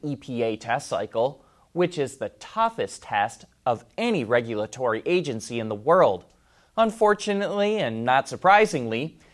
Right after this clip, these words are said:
G M is not releasing any details of exactly how it changed the battery chemistry.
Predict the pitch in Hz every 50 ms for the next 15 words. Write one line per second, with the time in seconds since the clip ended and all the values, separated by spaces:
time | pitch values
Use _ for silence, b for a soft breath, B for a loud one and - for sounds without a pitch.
0 | b b b b - 214 247 247 214 170 139 127 - 151 143 135 - 131 131 131
1 | 135 139 - - 143 131 123 - 175 190 180 151 123 113 - 175 202 196 - 165
2 | 131 107 104 117 120 - - - 175 165 175 170 147 131 127 135 180 190 202 196
3 | - - 139 123 120 113 123 120 120 117 117 - - 127 120 123 120 - - 135
4 | 117 160 165 185 180 175 139 117 113 - 123 110 101 101 - - - 127 110 98
5 | 90 90